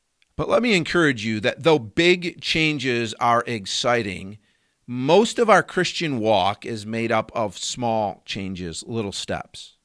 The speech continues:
Just like a farmer who patiently farms. He doesn't farm for a short time. A farmer doesn't farm for a day or a week or really even a season and expect this big payoff.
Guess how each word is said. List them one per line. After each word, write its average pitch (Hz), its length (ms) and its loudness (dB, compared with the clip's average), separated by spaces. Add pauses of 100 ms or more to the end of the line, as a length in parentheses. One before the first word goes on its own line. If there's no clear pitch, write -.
(680)
Just 185 240 -2
like 196 200 6
a 160 80 4
farmer 123 680 2
who 120 480 -4
patiently 143 760 -2
farms. - 840 -6 (840)
He - 160 -6
doesn't 202 380 2
farm 156 440 4
for 135 200 -2
a 117 40 -4
short 131 400 -2
time. 104 360 -4
A 113 60 -6
farmer 175 400 0
doesn't 139 520 0 (240)
farm 123 640 0 (300)
for - 260 -6
a 113 120 -8
day 113 580 -2
or 123 100 -14
a 107 100 -10
week 98 640 -12 (400)
or 101 140 -12
really 131 280 -2
even 110 320 -6
a 98 60 -12
season 104 580 -8
and 107 160 -12
expect 104 600 -8
this 98 260 -10
big 95 460 -12
payoff. 80 760 -12